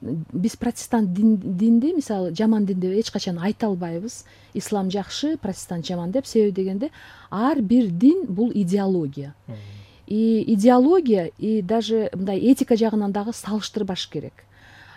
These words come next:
Speaker 1: А, протестанттар, бул, протестантизм бул Европаныкы,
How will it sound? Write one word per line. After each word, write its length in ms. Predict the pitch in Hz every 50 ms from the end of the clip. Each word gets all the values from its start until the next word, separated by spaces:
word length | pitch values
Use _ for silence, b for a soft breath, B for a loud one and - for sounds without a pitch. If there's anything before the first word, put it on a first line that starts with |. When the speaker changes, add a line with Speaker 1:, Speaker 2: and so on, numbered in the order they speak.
| B B
Speaker 1:
А, 320 | - 180 180 175 175 175
протестанттар, 840 | 175 - 254 262 - 285 - - 320 320 320 294 - 320 330 339 - -
бул, 400 | - 185 185 226 233 240 233 220
протестантизм 760 | - 240 240 - - - - 254 247 - 330 294 - 226
бул 140 | 202 233 254
Европаныкы, 1200 | 220 190 202 202 202 202 208 202 - 202 196 196 202 202 196 190 185 _ - 202 202 196 190 190